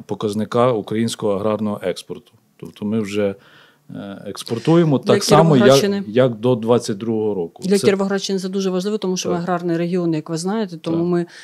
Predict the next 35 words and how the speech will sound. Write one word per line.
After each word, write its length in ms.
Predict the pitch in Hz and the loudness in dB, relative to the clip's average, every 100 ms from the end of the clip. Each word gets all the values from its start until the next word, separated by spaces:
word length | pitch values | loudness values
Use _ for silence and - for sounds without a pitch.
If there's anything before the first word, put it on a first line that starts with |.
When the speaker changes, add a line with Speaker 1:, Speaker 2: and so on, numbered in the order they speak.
| - - | -16 -8
Speaker 2:
е, 200 | 156 147 | -4 -4
постійно 440 | 170 - 196 175 | -4 -2 0 2
моніторили 580 | 170 170 165 185 170 156 | 2 0 0 -2 -2 -4
ситуацію 600 | - 151 170 160 - 156 | -6 -6 -4 -4 -6 -10
з 60 | |
коридорами. 640 | - 175 165 185 220 185 165 | -6 -2 -2 -2 -2 -2 -2
Е, 380 | - 156 151 147 _ - - | -4 -8 -8 -10 _ -18 -14
ми 280 | 107 165 202 - | -6 -2 -2 -4
то 120 | - 175 | -8 -6
тут 280 | 196 196 | -6 -6
могли 260 | 175 151 214 | -6 -2 0
вирощувати, 760 | 202 170 156 - 139 139 - - | 0 0 -2 -6 -10 -12 -14 -8
а 100 | 160 | -4
от 180 | 160 160 | -4 -4
куди 280 | - 165 175 | -8 -4 -4
потім 380 | 180 170 165 | -4 -6 -2
ми 180 | 156 160 | 0 0
його 260 | 160 156 160 | -2 -2 0
мали 280 | 160 165 151 | 2 2 0
би 120 | 151 | -2
продавати, 420 | 160 170 214 180 | -2 -2 -2 -4
про 140 | - 165 | -6 -6
це 160 | 190 | -4
поговоримо. 520 | 180 185 202 208 180 165 - - - | -4 -2 0 0 0 -4 -10 -14 -8
Олексій 420 | 160 170 185 233 | -2 0 0 -4
спитав 520 | 226 208 196 202 185 - | -4 -4 -2 -4 -6 -8
про 280 | 185 190 190 | -2 0 0
квадратні 580 | - 180 180 190 185 180 | -2 -4 -2 -2 0 0
метри, 320 | 214 285 170 | 0 -2 -2
а 40 | |
я, 160 | 156 220 | 0 -2
з 80 | 233 | -4
вашого 280 | 220 190 180 | -4 -4 -2
дозволу, 460 | 180 175 160 156 - - | -4 -2 -2 -4 -6 -6
якщо 320 | 165 - 185 | -4 -2 -6